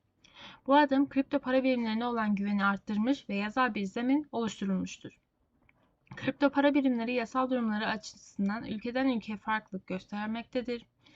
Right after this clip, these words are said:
Bu durum yatırımcılar ve kullanıcılar için kripto varlıkları kullanmadan önce yasal düzenlemelere dikkat etmeleri gerektiği anlamına da gelmektedir. Şimdi yatırım yapma kısmına bakacak olursak ilk olarak çeşitlendirme.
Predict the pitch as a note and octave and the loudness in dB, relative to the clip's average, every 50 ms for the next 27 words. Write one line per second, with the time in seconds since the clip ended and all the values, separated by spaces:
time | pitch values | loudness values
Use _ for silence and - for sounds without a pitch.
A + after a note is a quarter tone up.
0 | - - - - - - - - - _ - D4 C4 D4 C#4+ C4+ C4+ C4+ C4+ B3+ | -20 -20 -20 -20 -20 -20 -20 -20 -12 _ 0 2 4 6 6 6 6 6 4 2
1 | B3+ - C4 B3+ B3 B3 - - A#3+ B3+ C4 B3+ A#3+ A#3 A3 - A#3 A3+ A3+ A3+ | 0 -2 -2 -2 -2 -2 -4 -4 -2 0 0 0 -2 -4 -8 -6 -8 -6 -4 -2
2 | A#3 A3+ A3+ A#3+ A#3+ B3+ B3+ A#3+ A3 - - - A#3 - - B3 - - - B3+ | -2 -2 -4 -4 -2 -2 -2 -2 -2 -8 -10 -10 -8 -8 -8 -12 -8 -2 -2 -2
3 | B3 - A#3 A3 G#3+ G#3 G3+ - G#3 G3+ G#3 - - - A3 A3 A#3 A#3+ B3 B3 | 0 0 0 0 0 -2 -6 -6 -6 -6 -6 -8 -10 -10 -6 -4 -2 -2 -2 -2
4 | A#3+ A3 G3+ G3+ G3+ G3+ G3 G3+ G3+ G#3 - - B3+ B3+ A#3 A3+ G#3+ G#3 G#3 G#3 | -2 -2 -2 -2 0 0 -2 -2 -4 -4 -4 -4 -4 -4 -4 -4 -4 -4 -2 -2
5 | G3+ G3+ G3 G3 G3 G3 F#3+ F#3+ A#3 - - B3+ A3+ - A3+ - G#3 G3+ G3 F#3+ | -2 -2 -2 0 -2 -2 -2 -4 -6 -6 -6 -6 -4 -4 -6 -4 -2 -2 0 0
6 | G3 G3 - A#3 A#3 A3+ A3 - - - - - A#3+ B3 A#3+ A#3 A3 G#3 G3+ G3+ | -2 -2 -4 -4 -4 -4 -6 -6 -10 -8 -6 -4 -4 -2 -2 0 0 0 0 0
7 | G3 - - D4+ E4 - _ _ _ - A3+ A3 G#3+ G#3 G3+ G3 G3 - G3 F#3+ | -2 -4 -4 -4 -4 -6 _ _ _ -2 -2 0 2 0 0 -2 -4 -8 -10 -10
8 | F#3+ - G3+ - - _ _ _ _ _ _ _ _ _ _ _ _ _ _ _ | -10 -10 -16 -20 -20 _ _ _ _ _ _ _ _ _ _ _ _ _ _ _
9 | _ _ _ _ _ _ _ _ _ _ _ _ _ _ _ _ _ _ _ _ | _ _ _ _ _ _ _ _ _ _ _ _ _ _ _ _ _ _ _ _
10 | _ _ _ _ - - D4 D4+ C#4+ B3 A3+ A#3 A3 - - C#4 C#4 C#4+ C4+ C4+ | _ _ _ _ -6 0 2 4 4 4 4 2 0 0 2 2 4 4 4 2
11 | - - C#4+ C#4 - - - - C#4 C#4 C#4 C4+ C4+ A#3+ - B3+ - C4 B3+ - | 0 0 -2 -2 -4 -6 -4 2 2 4 4 4 2 -2 -2 -2 0 0 -2 -2
12 | B3 A#3+ B3 A#3+ - - G#3 G3 - - F#3 C4 C4+ - B3+ A#3 A#3 B3 C4+ C4 | -2 -6 -6 -8 -8 -10 -10 -10 -6 -4 -2 -2 -2 -2 -2 -2 0 0 -2 -2
13 | - - A#3+ G3+ - - - A3 G#3 G3+ G3+ G3 G3 F#3+ F#3 F3+ - - | -2 -4 -6 -6 -6 -8 -6 -4 -2 0 0 0 0 0 -2 -2 -4 -6